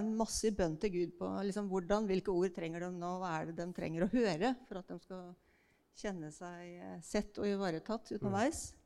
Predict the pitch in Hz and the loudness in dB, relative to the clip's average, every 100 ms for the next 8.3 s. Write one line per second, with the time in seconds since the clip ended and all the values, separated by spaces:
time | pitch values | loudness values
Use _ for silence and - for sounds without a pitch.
0 | _ _ _ _ _ _ _ _ _ _ | _ _ _ _ _ _ _ _ _ _
1 | - 226 180 170 185 - - 208 220 - | 6 8 8 8 4 4 6 6 6 2
2 | 240 208 - 269 311 220 220 214 208 190 | 4 2 4 4 6 4 2 4 4 2
3 | 185 170 190 214 214 - 220 175 202 180 | 4 4 4 2 -2 0 4 6 8 6
4 | 185 170 175 170 196 202 226 226 285 277 | 6 4 2 2 2 6 6 8 10 12
5 | 180 160 180 220 - 175 196 214 247 247 | 12 10 8 8 8 8 10 10 10 8
6 | 240 240 - - 226 208 175 196 185 170 | 6 4 2 0 0 2 2 2 2 2
7 | 196 214 - - 180 180 - 196 175 190 | 2 2 0 2 4 4 2 2 4 4
8 | 170 180 277 | 4 6 6